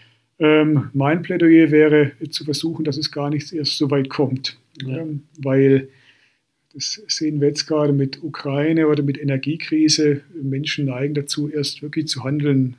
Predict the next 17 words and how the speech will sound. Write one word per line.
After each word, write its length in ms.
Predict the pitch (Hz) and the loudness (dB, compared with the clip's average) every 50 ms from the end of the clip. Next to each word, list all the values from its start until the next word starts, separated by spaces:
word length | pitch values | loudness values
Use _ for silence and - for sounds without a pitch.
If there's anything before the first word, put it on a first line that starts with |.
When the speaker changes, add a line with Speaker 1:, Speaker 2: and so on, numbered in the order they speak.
| _ | _
Speaker 1:
nicht, 320 | - 139 139 139 - - - | -16 -14 -12 -12 -14 -14 -12
wenn, 180 | 135 131 127 | -10 -10 -8
wenn 100 | 131 131 | -8 -6
die 100 | 127 135 | -4 -4
Bude 280 | 135 - 156 156 151 151 | -4 -4 -2 -2 0 0
brennt. 460 | 160 139 127 120 113 107 107 - - - | -2 -2 -4 -6 -6 -8 -12 -14 -14 -12
Speaker 2:
Ja. 220 | 139 127 120 131 - _ _ _ _ _ _ _ _ _ _ | -12 -10 -12 -12 -16 _ _ _ _ _ _ _ _ _ _
Speaker 1:
Und 500 | 135 135 131 127 127 127 127 - - - | -4 -2 -2 -2 -2 -4 -6 -8 -12 -14
ich 60 | - | -8
finde, 220 | - 147 139 135 - | -6 -4 -4 -2 -2
wir 60 | 143 | -2
sollten 340 | - - 143 135 135 139 131 | 0 0 0 -2 -2 -2 -2
weniger 320 | 131 135 135 139 135 135 | 0 2 2 2 2 0
Feuerwehr 500 | 131 - - 143 143 151 151 147 151 151 | -2 -2 0 2 2 2 2 2 2 2
spielen 600 | 143 - - - - 147 147 147 139 143 139 135 131 | 2 2 0 -2 -4 -2 2 4 4 4 4 2 0
und 220 | 143 135 131 - | -2 -4 -4 -2
mehr 400 | 135 131 131 127 127 127 123 123 | -2 -2 0 0 -2 -2 -4 -6